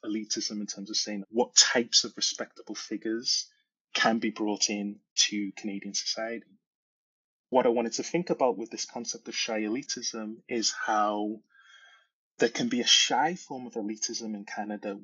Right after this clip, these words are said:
where there is this emphasis on McGill, U of T, Queen's as elite institutions, but at the same time, people are told, "Don't appear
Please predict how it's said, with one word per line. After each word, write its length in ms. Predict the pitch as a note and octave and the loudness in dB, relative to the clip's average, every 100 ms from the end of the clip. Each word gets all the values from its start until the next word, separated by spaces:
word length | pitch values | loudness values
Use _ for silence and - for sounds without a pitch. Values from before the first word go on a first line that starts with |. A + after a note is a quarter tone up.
| G#2+ | -4
where 420 | A2 G#2 G#2 G#2 _ _ _ _ - | -2 -2 -2 -6 _ _ _ _ -2
there 260 | A2+ A2+ - | 6 6 4
is 240 | B2+ B2+ | 2 2
this 220 | - G#2+ - | 2 -2 -2
emphasis 680 | B2+ D#3+ - - F3 - - - | -2 -2 2 2 2 0 -2 -2
on 440 | A2 G#2+ G#2+ A2 - _ _ _ | -4 -2 -2 -6 -10 _ _ _
McGill, 640 | A2 G#2 A2+ G#2+ G#2+ G#2+ G#2+ - | -8 -2 -2 -2 -4 -8 -12 -8
U 240 | G#2+ G#2+ | -2 -2
of 100 | G2+ | 0
T, 540 | - - G#2 G#2 G2+ - | -2 -2 -2 -4 -6 -12
Queen's 760 | - - A#2 A2 G#2+ G#2 - - - | -14 -8 -6 -4 -4 -4 -4 -6 -6
as 140 | B2 A2 | -4 -2
elite 320 | G#2 A2 - | -2 -4 -6
institutions, 920 | G#2+ A2 - E3+ - A2+ G#2 - - _ _ _ _ - | -6 -6 -4 -4 -4 -6 -6 -6 -8 _ _ _ _ 2
but 120 | C#3+ | 4
at 100 | C3 | 6
the 80 | C#3 | 8
same 460 | - - B2+ A#2 | 10 8 2 2
time, 720 | A#2 - D3+ F3+ F3+ A#2+ A2+ A2+ | 2 4 6 4 4 0 -10 -12
people 360 | - B2 A#2+ A#2 | -14 -12 -4 -2
are 40 | |
told, 580 | - - A2+ G#2+ G#2+ G2+ - _ _ _ _ _ _ _ | -2 -2 0 0 -2 -6 -12 _ _ _ _ _ _ _
"Don't 460 | A2+ A#2+ C#3 C#3+ - - - _ _ _ - | 4 4 2 0 4 4 4 _ _ _ -6
appear 760 | - - - F3+ F3+ A#2 A2+ | -2 -2 -2 0 2 2 -2